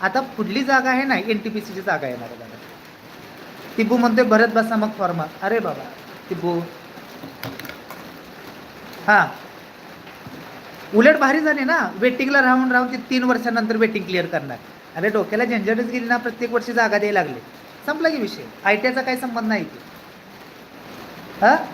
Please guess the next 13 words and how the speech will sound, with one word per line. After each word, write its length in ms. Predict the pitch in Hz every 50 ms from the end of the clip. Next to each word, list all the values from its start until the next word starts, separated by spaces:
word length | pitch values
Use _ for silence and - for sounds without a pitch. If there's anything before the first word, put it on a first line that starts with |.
| - - - - - - - - - - - - - -
आणि 220 | - 202 214 - 240
एनटीपीसीच्या 560 | 220 220 233 269 - 269 247 - 254 247 262
जागा 280 | 254 254 254 240 247 254
लवकरच 440 | 254 240 220 220 226 220 226 220
येणार 240 | 233 233 214 220 220
आहेत, 220 | 226 233 233 - 233
एनटीपीसीला 500 | 214 208 220 226 220 220 214 220 214 208
पण 140 | 208 208 208 -
तयार 200 | 208 196 196 190
राहा 220 | 190 185 185 185
दादा, 220 | 180 180 175 175 196 190 - - - - - - - - - - - - - - - -
सगळ्याला 300 | - 214 208 214 214 214
सांगायला. 340 | 208 220 - - 147 135 127